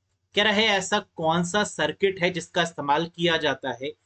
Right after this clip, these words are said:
one bit of data को store करने के लिए? Flip flop, decoder, encoder, register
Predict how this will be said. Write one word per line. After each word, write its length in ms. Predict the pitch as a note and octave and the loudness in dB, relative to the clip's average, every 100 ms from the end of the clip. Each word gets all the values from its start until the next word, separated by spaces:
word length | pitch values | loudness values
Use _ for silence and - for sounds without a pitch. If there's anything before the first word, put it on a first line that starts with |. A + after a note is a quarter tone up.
| _ _ C#3 | _ _ _
one 240 | E3 A#3+ G#3+ | 0 2 0
bit 280 | F#3 F#3+ G#3 | 2 2 0
of 160 | F#3+ - | -2 -2
data 340 | D3 D3 E3+ | -4 0 0
को 100 | E3+ | 0
store 340 | F#3+ - E3+ F3 | -2 0 -2 0
करने 340 | D#3 C3+ C3+ | -2 -2 -4
के 160 | C3 C#3 | -6 -8
लिए? 200 | C#3 C#3 _ _ _ _ _ _ _ | -8 -16 _ _ _ _ _ _ _
Flip 280 | F#3+ G3+ - | 0 0 0
flop, 360 | F#3 F#3+ F#3+ C3 - | 2 2 0 -8 -2
decoder, 580 | F#3 G3 F#3+ F#3+ F#3+ F3+ | -2 0 2 2 2 2
encoder, 580 | D#3+ D#3+ D#3 E3 F#3 | 0 -2 -2 0 0
register 680 | D#3 C3 C3 F3 - C#3 C3+ | 0 -2 -2 -4 -2 -2 -2